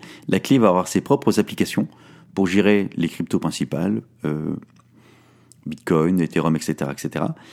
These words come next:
Mais il peut également se plugger avec des wallets qui sont également, euh, connus ou en partenariat avec eux. Donc c'est-à-dire que les appli-, le, toutes les, toutes les, toutes les cryptos, on va dire, ne sont pas gérées par ce programme, enfin par des applications de ce programme.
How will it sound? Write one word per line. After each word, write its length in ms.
Mais 120
il 100
peut 120
également 340
se 140
plugger 500
avec 160
des 100
wallets 460
qui 100
sont 140
également, 420
euh, 640
connus 300
ou 180
en 60
partenariat 500
avec 260
eux. 40
Donc 100
c'est-à-dire 460
que 180
les 180
appli-, 240
le, 440
toutes 160
les, 160
toutes 260
les, 340
toutes 220
les 80
cryptos, 260
on 40
va 80
dire, 140
ne 40
sont 140
pas 140
gérées 400
par 160
ce 120
programme, 460
enfin 140
par 120
des 140
applications 320
de 80
ce 60
programme. 340